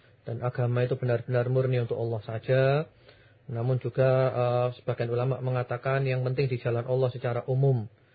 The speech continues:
Nanti ada pembahasan yang berikutnya. Kemudian di antara hikmah disyariatkannya zakat ini pula untuk memberi kecukupan orang yang dalam perjalanan, musafir. Dia kehabisan bekal,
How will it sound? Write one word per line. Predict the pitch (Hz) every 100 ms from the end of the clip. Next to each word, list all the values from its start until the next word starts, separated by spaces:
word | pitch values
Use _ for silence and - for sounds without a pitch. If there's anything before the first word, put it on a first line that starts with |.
| _ _ -
Nanti | 117 120
ada | 113 117
pembahasan | 117 110 110 120
yang | 117 113
berikutnya. | 110 104 113 - 113 104 _ _ _ _ _ _ _ _ _ _ - - _ _ _ _ _ _ _ _ _ _ -
Kemudian | 156 156 160 190
di | 156
antara | 151 151 151
hikmah | 165 180 185 165
disyariatkannya | 147 151 147 139 - 135 135 131
zakat | 120 117 - -
ini | 120 117
pula | 117 117 131 147 156 160 _ _ _ _
untuk | 139 139 131 135
memberi | 123 127
kecukupan | 131 143 139 135 143 135 117
orang | 120 127 127
yang | 120
dalam | 113 117 113
perjalanan, | - 110 113 120 117 113
musafir. | 110 117 113 131 127 107 104 -
Dia | 117 113
kehabisan | 110 113 120 107
bekal, | 110 113 113 113 113 113 113